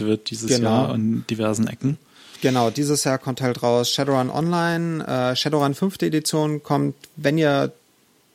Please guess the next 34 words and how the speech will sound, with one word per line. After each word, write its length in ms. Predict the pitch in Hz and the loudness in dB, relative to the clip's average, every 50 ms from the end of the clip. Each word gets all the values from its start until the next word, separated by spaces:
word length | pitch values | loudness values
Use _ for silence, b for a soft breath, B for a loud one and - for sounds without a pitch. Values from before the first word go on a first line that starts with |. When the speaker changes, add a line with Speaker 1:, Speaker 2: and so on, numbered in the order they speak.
| _ _ _ _ - | _ _ _ _ -2
Speaker 2:
das 380 | - 135 139 - - - - - | -2 0 0 0 -2 -4 -2 0
hört, 1000 | 143 139 135 135 135 131 131 131 131 131 131 131 127 - _ - - - - - b b b b b b b b b - | 2 2 4 4 4 4 4 4 4 4 2 2 0 -2 _ -12 -10 -10 -10 -12 b b b b b b b b b -2
dürfte 280 | 160 156 - - 151 | -2 0 -2 -4 -8
gerade 360 | - - 139 131 131 135 135 131 | -4 -2 0 0 2 2 0 0
Shadowrun 340 | - - 147 139 139 135 139 | -2 -2 -2 -2 -2 -2 -2
die 60 | 135 | -2
fünfte 280 | - - 170 160 - 156 | -2 -2 -4 -2 -2 -2
Edition 380 | 143 139 135 - - 151 139 135 | -2 -2 -2 -4 -2 -2 -2 -2
als 140 | 135 - | -2 -2
P 100 | - - 131 | -2 -2 0
D 60 | 131 | 0
F 220 | 135 160 - - | 0 0 0 0
rauskommen. 580 | - 165 160 156 - - 170 156 160 160 156 156 - B B B B B B B B B B B B B - | 0 0 0 0 -2 -2 -2 0 0 -2 -2 -6 -8 B B B B B B B B B B B B B 0
Ähm, 720 | - 135 131 131 131 127 127 127 127 123 123 123 131 147 185 - - | 4 4 6 6 6 4 4 4 2 2 2 0 -2 -4 -6 -10 -10
Shadowrun 460 | 165 - - 156 160 165 165 156 147 143 | -8 -2 0 0 2 4 4 2 2 2
Returns 540 | 135 135 123 - 143 143 156 180 185 - | 2 0 0 0 0 0 0 0 -2 -2
kommt 180 | - 170 156 - | -2 -4 -4 -2
am 100 | 147 139 | -4 -4
fünfundzwanzigsten 760 | - 156 147 147 143 - - 143 139 - 143 - - - - 139 | -4 -4 -4 -2 -2 -4 -4 -4 -2 -2 -4 -4 -4 -4 0 2
Juli 280 | 139 151 170 185 190 | 2 4 4 4 2
raus. 480 | 190 175 185 190 196 208 - - - - - | 2 2 0 0 0 0 0 -2 -4 -6 -8
Speaker 1:
Mhm. 260 | 127 117 117 147 190 B B B B B B B - - | -6 -6 -6 -6 -8 B B B B B B B -10 -2
Speaker 2:
Und, 540 | - 147 139 139 139 135 135 127 - - - | 2 4 4 4 4 4 2 0 -2 -4 -2
ähm, 600 | - 131 127 127 127 127 127 127 127 127 123 123 127 | -2 0 0 2 2 0 0 0 0 -2 -2 0 0
Speaker 1:
Das 120 | 131 - | 2 2
war 80 | 135 120 | 4 4
dieses 220 | 120 113 - - | 4 2 2 0
Kickstarter-Ding. 680 | - 131 120 - - 107 101 101 95 - 98 98 101 107 - _ _ _ _ - - 139 135 - | 0 -2 -4 -4 -4 -6 -6 -6 -6 -6 -6 -6 -8 -10 -14 _ _ _ _ -12 -10 -8 -2 2
Speaker 2:
Genau, 220 | 160 160 143 120 | 4 4 4 4
das 180 | 117 120 120 - | 4 2 0 -2
war 80 | 143 | -2
das 160 | 139 135 - | -2 -2 -2
Kickstarter-Ding. 1040 | - 196 190 - - - - - 185 180 180 185 180 170 175 180 180 180 185 190 190 - | -4 -6 -6 -6 -6 -6 -4 -2 -2 -2 -2 -4 -4 -4 -2 -2 -2 -2 -2 -4 -6 -6
Und 240 | - 143 143 147 143 | -6 -6 -4 -6 -6